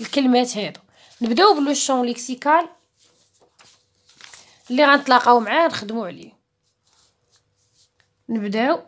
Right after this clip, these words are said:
نشوفوا لو شون ليكسيكال اللي عندنا. غنقلبوا على لو شون ليكسيكال. كانوا قال لينا ما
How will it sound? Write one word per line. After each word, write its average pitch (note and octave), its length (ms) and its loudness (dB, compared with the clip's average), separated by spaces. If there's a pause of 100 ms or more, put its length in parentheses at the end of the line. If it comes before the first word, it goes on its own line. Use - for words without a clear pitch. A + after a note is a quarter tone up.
(160)
نشوفوا B3 380 -6
لو A#3 80 -4
شون A#3 320 -4
ليكسيكال A3 480 -8
اللي G3+ 160 -6
عندنا. F#3 440 -2 (1700)
غنقلبوا A#3+ 480 2
على G#3+ 120 0
لو A3 80 -2
شون A3+ 260 -2
ليكسيكال. C4+ 580 -2
كانوا D#4 260 4
قال C4+ 160 2
لينا A#3+ 280 4
ما A#3 400 4